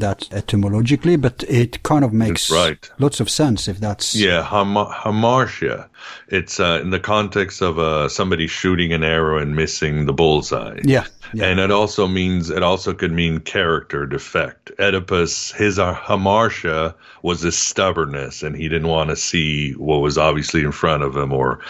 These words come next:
Speaker 2: uh, Othello was too impulsive. His hamartia, the thing that kept screwing him up and played him right into the hands of fate,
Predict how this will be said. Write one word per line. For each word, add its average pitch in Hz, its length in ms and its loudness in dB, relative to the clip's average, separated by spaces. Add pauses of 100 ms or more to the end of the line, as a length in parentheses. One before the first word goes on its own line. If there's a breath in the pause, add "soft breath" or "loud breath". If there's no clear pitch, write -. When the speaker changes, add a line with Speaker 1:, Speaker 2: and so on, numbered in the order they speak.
(420 loud breath)
Speaker 2:
uh, 73 440 2
Othello 92 800 2
was 80 260 -2
too 80 420 -2
impulsive. 76 960 -2
His 90 280 -2
hamartia, 98 640 2
the 85 100 -2
thing 95 260 -2
that 78 180 -4 (420 loud breath)
kept 101 260 -2
screwing 104 580 0
him 87 180 2
up 92 340 2
and 78 380 -4
played 85 260 0
him 80 160 0
right 80 200 0
into 82 240 -2
the 73 80 -2
hands 82 340 -2
of 76 100 0
fate, 90 520 -2